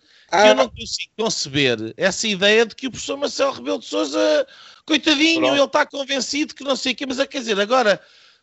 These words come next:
Speaker 2: ah, ah, ah, está incapaz, já não é capaz, perdeu as suas capacidades. Se há uma coisa que o professor Marcelo Rebelo de Sousa é conhecido por ser,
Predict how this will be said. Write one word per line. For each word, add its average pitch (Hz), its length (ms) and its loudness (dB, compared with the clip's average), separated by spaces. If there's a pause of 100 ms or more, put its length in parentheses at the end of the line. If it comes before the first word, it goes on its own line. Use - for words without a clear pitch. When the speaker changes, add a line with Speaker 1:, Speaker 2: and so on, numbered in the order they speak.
(160)
Speaker 2:
ah, 208 60 -2
ah, 196 920 0
ah, 80 60 -20 (100)
está 208 220 4
incapaz, 185 840 -2
já 180 220 0
não 208 180 -4
é 202 60 -2
capaz, 170 640 -6
perdeu 175 340 -2
as 190 100 -2
suas 190 240 -8
capacidades. 143 720 -10 (320)
Se - 140 -4
há 359 80 2
uma 247 140 0
coisa 160 220 -6
que - 100 -12
o - 40 -10
professor 226 200 -4
Marcelo 196 320 -6
Rebelo 156 240 -6
de - 60 -14
Sousa 123 280 -6
é 147 40 -2
conhecido 135 560 -12
por - 100 -14
ser, 98 420 -10